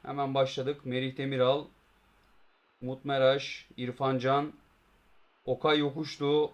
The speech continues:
Okay önüne aldı. Okay vurdu. Okay yokuştu. Az farkla belki de biraz fazla bastık sanki orada. Araya girebilecek miyiz? Giremedik.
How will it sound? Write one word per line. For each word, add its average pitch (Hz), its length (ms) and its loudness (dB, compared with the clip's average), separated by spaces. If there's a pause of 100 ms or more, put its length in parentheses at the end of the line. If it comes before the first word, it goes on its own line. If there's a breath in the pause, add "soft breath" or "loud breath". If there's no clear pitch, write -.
Okay 151 360 10
önüne 170 220 6
aldı. 165 580 8 (880)
Okay 240 540 6
vurdu. 202 380 2 (800)
Okay 156 520 -4
yokuştu. 135 800 -4 (1600)
Az 131 260 -4
farkla 127 680 0 (840)
belki 120 360 -4
de 123 360 4 (1400)
biraz 127 240 0
fazla 123 360 2
bastık - 320 -4
sanki 120 320 -8
orada. 120 400 2 (500)
Araya 139 260 4
girebilecek 147 480 0
miyiz? 156 380 -6
Giremedik. 127 640 -4